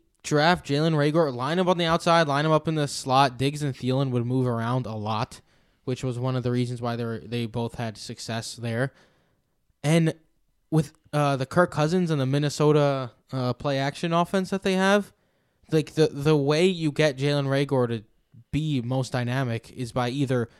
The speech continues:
getting him the ball super quick on a screen pass or something of that sort, or giving him time down the field to just go find an open spot. And I think in Minnesota, that would be perfect.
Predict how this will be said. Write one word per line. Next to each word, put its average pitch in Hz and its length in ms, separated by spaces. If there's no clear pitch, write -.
getting 180 240
him 180 100
the 160 60
ball 156 220
super 160 360
quick 165 320
on 143 80
a 127 60
screen 151 300
pass 165 260
or 165 40
something 175 280
of 165 40
that 165 160
sort, 175 320
or 190 200
giving 165 280
him 143 160
time 123 520
down 123 220
the 120 60
field 113 360
to - 60
just 110 500
go 117 260
find 113 580
an 120 120
open 110 240
spot. 104 420
And 113 320
I 135 80
think 135 260
in 120 120
Minnesota, 123 500
that 104 180
would 107 80
be 104 120
perfect. - 560